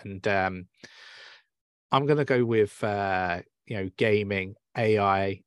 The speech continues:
um, interoperability, um, and privacy as being,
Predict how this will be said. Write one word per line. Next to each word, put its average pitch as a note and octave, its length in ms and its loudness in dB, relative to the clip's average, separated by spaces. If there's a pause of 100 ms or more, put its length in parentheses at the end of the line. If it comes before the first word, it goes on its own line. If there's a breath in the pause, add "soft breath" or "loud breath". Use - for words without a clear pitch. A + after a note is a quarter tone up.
(120)
um, F#2 640 -6 (540)
interoperability, G2+ 1120 -2 (520 loud breath)
um, F2+ 640 -4 (1200)
and F#2 760 -4 (680)
privacy G2+ 880 0 (320)
as G#2+ 140 -4
being, F#2+ 640 0